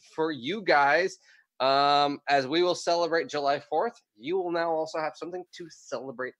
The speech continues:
about, and that is pubs. Pubs can be, are going to be reopening, and you can go out and have a decent beer at a pub and not be sitting at home.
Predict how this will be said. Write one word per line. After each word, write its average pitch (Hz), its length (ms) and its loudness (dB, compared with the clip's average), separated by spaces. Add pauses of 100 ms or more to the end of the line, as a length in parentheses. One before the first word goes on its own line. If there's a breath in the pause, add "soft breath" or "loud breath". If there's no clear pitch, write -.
about, 123 420 -2 (380 loud breath)
and 123 180 -4
that 180 160 4
is 180 320 0 (680)
pubs. 143 440 0 (340)
Pubs 254 440 0 (260)
can 131 260 -6
be, 151 320 -6 (280)
are 117 160 -2
going 135 180 -4
to 127 80 -14
be 120 240 -8
reopening, 185 840 -4 (420 soft breath)
and 127 220 -4
you 139 100 -4
can 110 260 -14
go 180 220 0
out 175 200 4 (360)
and 110 100 -8
have 139 280 -2
a 101 140 -6 (320)
decent 175 420 -8
beer 131 420 -2 (480 loud breath)
at 131 140 2
a 131 60 2
pub 113 340 0 (100)
and 113 80 -8
not 123 200 -4 (200)
be 131 160 -8
sitting 147 320 -8
at - 80 -6
home. 117 400 -6